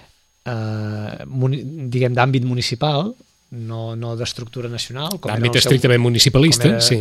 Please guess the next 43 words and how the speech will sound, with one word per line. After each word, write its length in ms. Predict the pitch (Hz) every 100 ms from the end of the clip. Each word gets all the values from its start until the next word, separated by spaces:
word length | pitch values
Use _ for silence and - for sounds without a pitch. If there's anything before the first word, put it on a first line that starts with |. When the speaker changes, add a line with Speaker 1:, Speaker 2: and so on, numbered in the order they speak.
| 151
Speaker 1:
Sitges 360 | - 120 117 113
Group 240 | 123 117 -
Independent 260 | 147 131 120
Speaker 2:
Independent. 540 | 113 117 127 165 160
Speaker 1:
i 60 | 131
Nou 160 | 117 113
Horitzó, 380 | 117 120 165 214 - - - 131
i 80 |
això 160 | 123 135 131 135
trencarà 440 | 139 139 131 127 123 120 120 -
el 120 | 120
govern 260 | 123 120 120
municipal, 640 | 117 117 123 170 180 196 - - -
el 140 | 123 -
P 120 | 120
P 140 | - 123
no, 100 | 127
perquè 280 | 135 131 117
ja 60 | 107
havia, 160 | 110 110
ja, 240 | - 110 107
ja 140 | 113
era 80 | 110
fora, 260 | - 101 98 -
eh? 120 | 139 - - - - - 190 - _
Per 160 | - 110
uns 80 | 107
altres 220 | 104 107
motius, 380 | 110 110 107 -
eh? 60 | 135
Però 140 | 117
ja 80 | 110
era 80 | 107
fora. 220 | - 110 - - - - -
Ehm, 680 | 135 123 123 120 120 120 117 131 -
per 100 | 113
tant, 240 | 135 135 185 - _ - 139 127 131 -
quedarà 220 | 135 127 135
en 60 |
minoria, 500 | 139 135 147 190 185 170
Convergència 600 | 151 135 127 139 - 139
i 20 |
Unió, 280 | 131 165 185